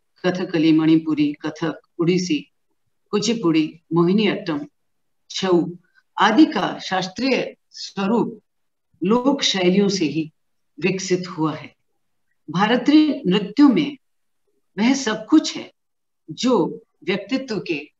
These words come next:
निर्माण में सहायक है। भारतीय नृत्यों के द्वारा व्यक्ति का धार्मिक, शारीरिक, मानसिक, सामाजिक, सांस्कृतिक और धार्मिक सभी क्षेत्रों में विकास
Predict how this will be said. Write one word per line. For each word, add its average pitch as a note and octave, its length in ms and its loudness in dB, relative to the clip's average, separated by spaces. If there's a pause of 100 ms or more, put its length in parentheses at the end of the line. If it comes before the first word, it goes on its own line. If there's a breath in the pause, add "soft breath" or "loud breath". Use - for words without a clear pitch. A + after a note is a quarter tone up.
(560)
निर्माण F3+ 520 4
में - 280 -2
सहायक E3+ 420 -6
है। - 200 -14 (540)
भारतीय F3+ 420 -2
नृत्यों F#3 380 -2
के F#3+ 160 -2
द्वारा E3+ 520 -2 (440)
व्यक्ति A3+ 380 -2
का E3 180 -4
धार्मिक, F3+ 640 -2
शारीरिक, F3+ 640 -2 (160)
मानसिक, E3+ 580 -2 (720)
सामाजिक, G3 540 0
सांस्कृतिक F#3+ 640 -2 (240)
और D#3+ 320 -4 (440)
धार्मिक F#3+ 380 0
सभी C4 280 -2
क्षेत्रों D#3+ 420 -2
में C#3 160 -6
विकास - 680 -12